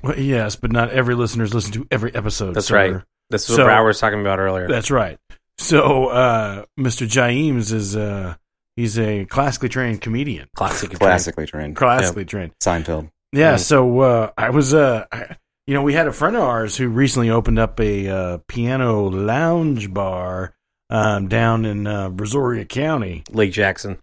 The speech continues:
Speaker 1: Uh, to be more precise,
Speaker 2: Do you
Speaker 1: actually,
Speaker 2: know what?
Speaker 1: Angleton,
Speaker 2: We
Speaker 1: but
Speaker 2: should, we, we should give him a plug. Tell, tell him what it is.
Speaker 1: <clears throat> Yeah, Elroy Floyd's. It's
Speaker 2: Yeah,
Speaker 1: pretty
Speaker 2: Elroy
Speaker 1: great.
Speaker 2: Floyd's, yeah.
Speaker 1: Really cool, uh, really cool,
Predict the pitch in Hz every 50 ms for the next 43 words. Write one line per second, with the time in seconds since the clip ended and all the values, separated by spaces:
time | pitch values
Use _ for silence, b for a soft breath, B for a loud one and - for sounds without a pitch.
0 | _ _ _ - 196 147 127 117 110 104 92 - 117 123 131 120 117 107 101 -
1 | - 95 - 113 104 98 90 - - 107 104 95 - 120 120 120 123 123 120 113
2 | 101 90 95 95 95 98 175 180 - - - - - - - 180 208 - - 240
3 | - 302 302 285 - - - 302 214 123 - - 160 175 175 - - 185 190 196
4 | 208 208 254 240 254 247 208 - - - - 190 214 190 127 113 110 113 123 139
5 | 139 139 135 131 110 101 131 147 151 131 101 90 85 73 - 123 151 151 - 160
6 | 139 113 117 139 160 151 143 123 - 156 165 135 104 - _ _ _ _ _ _
7 | - - 135 160 156 156 - - 147 160 156 151 143 135 135 127 120 117 110 110
8 | 104 101 120 135 127 120 - 135 131 123 107